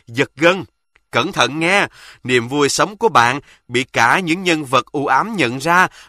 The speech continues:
và có thể muốn lợi dụng. Bạn còn quá trẻ và quá dễ tin để nhìn xuyên qua mặt nạ của một số loại người nhất định. Trong những tình huống tranh tối tranh sáng, tốt hơn cả, bạn nên có một lòng nghi ngờ lành mạnh.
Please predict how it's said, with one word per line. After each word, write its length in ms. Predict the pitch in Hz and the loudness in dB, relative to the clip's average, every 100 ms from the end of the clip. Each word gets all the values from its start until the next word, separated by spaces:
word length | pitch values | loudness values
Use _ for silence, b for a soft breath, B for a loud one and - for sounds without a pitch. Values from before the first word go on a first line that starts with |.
| - | 0
và 160 | 123 | 2
có 120 | 143 190 | 2 0
thể 360 | 131 110 165 - | 0 2 2 -2
muốn 340 | 104 117 175 240 | -6 -4 -4 -4
lợi 260 | 127 113 | -2 -2
dụng. 300 | 113 117 156 - _ _ _ | 0 -2 -4 -16 _ _ _
Bạn 240 | 120 120 139 | -2 0 0
còn 200 | 131 117 | -4 -2
quá 300 | 151 175 262 | -2 -2 -4
trẻ 320 | - 117 151 - b b - | -2 0 0 -2 b b -2
và 160 | 131 | 0
quá 260 | 123 165 214 | 0 0 -2
dễ 240 | 185 127 | 0 -2
tin 280 | 175 185 185 160 _ _ | 0 0 -2 -6 _ _
để 140 | 135 | -2
nhìn 300 | 185 151 123 | 0 -2 -2
xuyên 400 | 113 - 156 156 | -2 0 0 0
qua 160 | 147 156 | 0 0
mặt 240 | 151 127 | 2 -2
nạ 260 | 123 113 123 - | 0 0 0 0
của 100 | 180 | -4
một 200 | 143 - | -4 -2
số 280 | 151 165 | 0 2
loại 240 | 226 143 135 | 2 2 2
người 260 | 131 123 | -2 -4
nhất 240 | 120 208 - | -2 -6 -2
định. 300 | 131 127 156 _ _ _ _ | -2 -2 -6 _ _ _ _
Trong 240 | 170 151 139 | 0 0 -2
những 160 | 160 | -4
tình 200 | - 120 | -4 -4
huống 360 | 113 127 175 233 | -4 -2 -4 -2
tranh 300 | - 147 131 | -2 -2 -2
tối 340 | - 143 196 | 0 2 2
tranh 240 | 208 147 135 | 0 -2 -2
sáng, 380 | - 143 208 226 b b _ | -2 0 -2 -6 b b _
tốt 220 | - 202 - | 2 2 0
hơn 220 | 147 131 | -4 -4
cả, 420 | 123 110 127 120 B B B | -4 -2 0 -2 B B B
bạn 260 | 110 120 151 | 0 2 4
nên 240 | 165 170 - _ - | 2 2 -4 _ -2
có 200 | 127 170 | 2 2
một 220 | 214 - | 2 0
lòng 260 | 135 117 127 | 0 0 -2
nghi 120 | 143 | -6
ngờ 300 | 131 127 117 | 0 2 2
lành 200 | 117 123 | 0 0
mạnh. 300 | 117 117 143 | 2 0 0